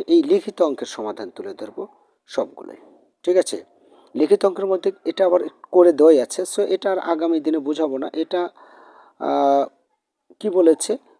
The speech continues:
লুসাই চাকমা তার মুদির দোকান থেকে প্রথম সপ্তাহে এত টাকা, দ্বিতীয় সপ্তাহে এত টাকা, তৃতীয় সপ্তাহে এত টাকা লাভ করেন। এই তিন সপ্তাহে মোট কত লাভের পরিমাণ বের করো। আচ্ছা, এই যে প্রথম সপ্তাহে এত, দ্বিতীয় সপ্তাহে এত,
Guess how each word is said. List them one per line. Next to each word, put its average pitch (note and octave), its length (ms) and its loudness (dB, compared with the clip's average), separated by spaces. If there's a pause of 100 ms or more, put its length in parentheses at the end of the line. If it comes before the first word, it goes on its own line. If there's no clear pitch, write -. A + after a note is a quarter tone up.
লুসাই D#3+ 380 0
চাকমা F3+ 420 -2
তার E3+ 300 0
মুদির C#3+ 360 -6
দোকান C#3+ 240 -6
থেকে - 220 -12
প্রথম D#3 360 -6
সপ্তাহে - 480 -10
এত C#3 180 -8
টাকা, C3 260 -10
দ্বিতীয় B2+ 280 -12
সপ্তাহে - 300 -10
এত A#2+ 120 -16
টাকা, - 240 -14
তৃতীয় B2+ 380 -12
সপ্তাহে - 340 -12
এত - 200 -14
টাকা E3 380 -4 (600)
লাভ A2+ 240 -2 (220)
করেন। F2 320 -8 (140)
এই E3 120 0 (100)
তিন G3+ 160 -4
সপ্তাহে F#3+ 400 -8
মোট F3+ 260 -6
কত D3 320 -4 (120)
লাভের C3 280 -6
পরিমাণ G#2 400 -8
বের G2+ 160 -8
করো। - 300 -14 (420)
আচ্ছা, - 260 -10 (160)
এই D3 80 -10
যে F#3+ 180 0 (240)
প্রথম F3+ 220 -2
সপ্তাহে F3 340 0
এত, - 160 -4
দ্বিতীয় D3 340 -6
সপ্তাহে - 320 -12
এত, - 120 -10